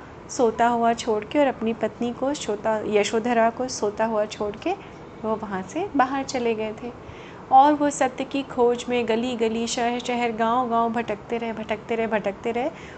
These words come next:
और in the process फिर गया, आप सबको पता होगा, गया है बोध गया, जो इस समय presently बिहार में है, राज्य में पड़ता है। वहाँ पे एक उनको, अ,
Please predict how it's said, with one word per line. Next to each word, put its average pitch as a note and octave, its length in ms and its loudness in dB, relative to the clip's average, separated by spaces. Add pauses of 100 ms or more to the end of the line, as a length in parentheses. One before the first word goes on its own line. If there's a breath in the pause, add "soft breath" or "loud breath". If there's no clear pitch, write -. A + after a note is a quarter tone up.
(160 loud breath)
और D4 120 4
in C#4 140 2
the C#4 140 0
process C#4 480 4 (400 loud breath)
फिर C#4+ 200 6
गया, A3+ 640 6
आप A3+ 200 4
सबको A#3+ 260 0
पता B3+ 260 2
होगा, C4 260 2
गया A3 360 6
है B3 200 2
बोध G#3+ 300 4
गया, A#3 300 2 (100)
जो A#3 100 2
इस A3 160 -2
समय A3+ 200 0
presently A3+ 520 2
बिहार G#3 400 2
में A3+ 220 2
है, G#3+ 320 -2
राज्य G3+ 320 6
में A3+ 140 2
पड़ता G3+ 280 0
है। C4+ 200 0 (400 loud breath)
वहाँ C4 380 4
पे D4+ 80 4
एक A#3+ 260 6 (120)
उनको, A3+ 280 2 (500 loud breath)
अ, G#3 360 6